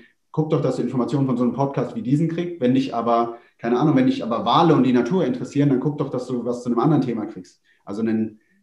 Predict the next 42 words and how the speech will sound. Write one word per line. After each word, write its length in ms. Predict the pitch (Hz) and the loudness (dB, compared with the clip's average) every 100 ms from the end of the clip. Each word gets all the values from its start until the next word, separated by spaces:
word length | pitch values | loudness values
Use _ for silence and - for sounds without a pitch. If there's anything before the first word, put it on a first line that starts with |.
| _ | _
äh, 200 | 98 104 | -8 -4
Informationsdefizit 1040 | 123 135 120 - 139 131 127 147 156 160 147 | -2 2 2 2 0 2 2 2 2 -2 -2
aufzubauen, 680 | 139 - 143 127 135 135 - _ | -2 -2 -2 0 0 0 -4 _
dass 180 | 113 107 | -10 -4
du 80 | 113 | 2
nicht 200 | 135 135 | 2 2
so, 420 | 135 120 123 - _ _ _ | 4 4 2 -4 _ _ _
ja, 420 | - 117 349 - _ _ - - _ _ _ _ _ _ _ _ - 127 | -6 -6 -6 -10 _ _ -20 -20 _ _ _ _ _ _ _ _ -14 2
nicht 160 | 151 160 | 2 4
wie 80 | |
so 100 | 151 | 6
ein 60 | 151 | 8
Handy 280 | - 190 185 | 8 6 6
bist 180 | 156 156 | 4 2
mit 140 | 131 | 0
zwanzigtausend 680 | - 139 143 - 127 117 - | 0 0 0 0 2 2 0
Apps 220 | - - | -4 -6
offen 420 | 98 - 92 - | -8 -8 -12 -12
und 140 | 110 107 | -10 -4
weißt 220 | 120 123 | -2 0
gar 140 | 120 | 2
nicht, 140 | 123 - | 2 2
was 160 | 120 | -2
mache 180 | - 127 | 0 -2
ich 60 | 127 | 0
jetzt 180 | 120 123 | -2 -2
wie 100 | 123 | -4
zuerst, 640 | 117 113 117 - - _ | -2 -2 -2 -4 -16 _
dann 140 | - 104 | -10 -8
bist 120 | 104 | -4
du 60 | 110 | -6
auf 100 | 104 | -4
gar 100 | 110 | -6
keinen 160 | 101 | -6
Fall 120 | 104 | -8
produktiv. 500 | - 101 95 - 95 - | -8 -8 -10 -10 -12 -12
Umso 480 | - 98 104 101 - _ - | -14 -10 -8 -10 -12 _ -8
mehr 140 | 113 | -2
du 80 | 120 | 0
das 160 | 117 113 | 0 -2
begrenzen 420 | 107 113 135 123 | -2 0 0 0
kannst, 380 | 117 104 - | -4 -4 -6